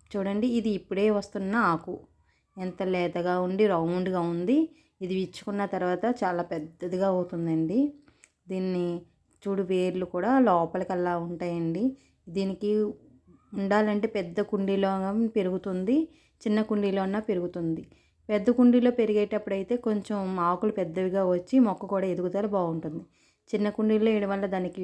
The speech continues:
విరుగ్గా ఉండి సరిగ్గా పెరగడం ఉండదు. ఇదిగోండి లీవ్స్ చూడండి, ఇందాక చూపించాను కదా ముచ్చుకు-, ముడుచుకుని ఉండేది,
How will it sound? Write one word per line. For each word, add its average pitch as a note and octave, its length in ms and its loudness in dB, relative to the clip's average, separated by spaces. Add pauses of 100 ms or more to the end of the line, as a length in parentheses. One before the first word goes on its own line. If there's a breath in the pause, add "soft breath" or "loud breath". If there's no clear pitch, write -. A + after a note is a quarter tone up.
(140)
విరుగ్గా F3+ 440 -2
ఉండి F#3 280 0 (440 loud breath)
సరిగ్గా G3 380 -2
పెరగడం F3+ 520 -2
ఉండదు. F3 320 -4 (1040)
ఇదిగోండి F#3+ 320 -2
లీవ్స్ F#3 220 -2
చూడండి, G#3 380 0 (520 soft breath)
ఇందాక F#3+ 280 -2 (280)
చూపించాను F#3+ 520 -4
కదా F#3 220 0 (420 loud breath)
ముచ్చుకు-, G3 500 -6
ముడుచుకుని G3 460 -4
ఉండేది, F#3 360 0